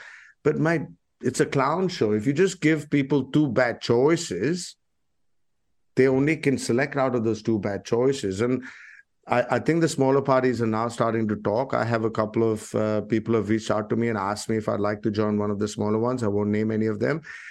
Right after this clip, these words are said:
But somebody even said, "Oh, you could be the next finance minister of New Zealand." And I had a laugh about it. But I think what I'm trying to do through my messages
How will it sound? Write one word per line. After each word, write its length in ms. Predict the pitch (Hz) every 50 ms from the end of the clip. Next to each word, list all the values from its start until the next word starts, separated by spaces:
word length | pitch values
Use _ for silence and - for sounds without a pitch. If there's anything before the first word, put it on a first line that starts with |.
| - - -
But 100 | 131 131
somebody 260 | 139 147 143 143 147 143
even 160 | 143 143 135
said, 160 | 147 143 139
"Oh, 100 | 147 147
you 320 | 143 135 135 139 135 - -
could 140 | - 135 117
be 100 | 131 131
the 120 | 123 127
next 180 | 131 127 127 -
finance 400 | 127 123 120 123 127 123 - 113
minister 360 | 117 117 135 147 143 - 156
of 100 | 139 123
New 120 | 120 110
Zealand." 340 | 98 104 110 107 107 104 101
And 260 | 107 107 107 113 110 113
I 140 | 110 110
had 140 | 110 113 127
a 60 | 127
laugh 360 | 113 107 104 120 127 123 - 117
about 260 | 101 107 107 104 104
it. 120 | 135 - - _ _ _ _ _ _ _ _ _ _ _ _ _ -
But 180 | 113 123 123 120
I 20 |
think 160 | 147 143 139
what 120 | 127 127 131
I'm 120 | 123 107
trying 200 | 120 120 120 113
to 80 | 110 101
do 440 | 95 117 120 120 113 104 101 104 - - - - - _ _ _ _ _ _ _ -
through 140 | - 131 127
my 140 | 123 113
messages 580 | 110 110 117 123 120 - 123 107 104 98 87